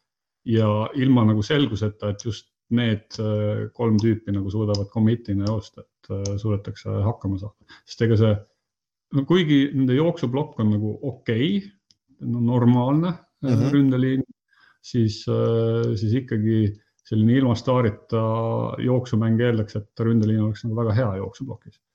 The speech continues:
Speaker 2: Jaa, noh, täpselt,
Speaker 1: Jah.
Speaker 2: et teil on tegelikult, kui sa vaatad ründeliini ka, sul on,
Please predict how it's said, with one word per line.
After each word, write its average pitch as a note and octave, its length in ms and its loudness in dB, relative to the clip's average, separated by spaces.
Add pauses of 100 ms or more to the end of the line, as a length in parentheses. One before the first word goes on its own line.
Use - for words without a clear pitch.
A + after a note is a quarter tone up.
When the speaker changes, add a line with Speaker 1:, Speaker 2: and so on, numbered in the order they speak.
(140)
Speaker 2:
Jaa, A2+ 420 0
noh, A#2+ 160 -2 (100)
täpselt, C3 340 0
Speaker 1:
Jah. - 40 -2
Speaker 2:
et A#2 60 -2
teil C3 180 -2
on A#2+ 120 -6 (280)
tegelikult, G#2+ 560 -2
kui F#2+ 120 -10
sa G2 80 -2
vaatad F#2+ 280 -2
ründeliini G2+ 560 -2
ka, A2 200 0 (260)
sul A#2 180 -2
on, F#2 160 -4